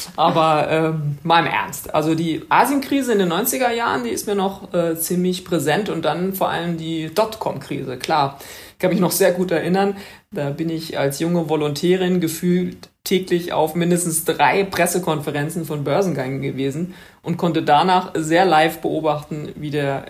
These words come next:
Crash kam. Und dann, klar, zweitausendsieben, zweitausendacht, der Start der Finanzkrise mit diesem Ausfall der Immobilienkredite in Amerika. So ging das ja damals alles los.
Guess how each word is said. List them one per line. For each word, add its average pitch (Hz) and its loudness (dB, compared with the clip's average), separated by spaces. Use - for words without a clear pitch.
Crash 147 -8
kam. - -8
Und - -4
dann, 190 0
klar, 190 4
zweitausendsieben, 170 0
zweitausendacht, 156 0
der 143 -2
Start 160 -2
der 165 0
Finanzkrise 156 -4
mit 127 -10
diesem 135 -10
Ausfall 156 2
der 156 0
Immobilienkredite 170 0
in 143 -2
Amerika. 156 2
So - -14
ging 147 -6
das 143 -6
ja 143 -8
damals 139 -4
alles 135 -4
los. 147 -2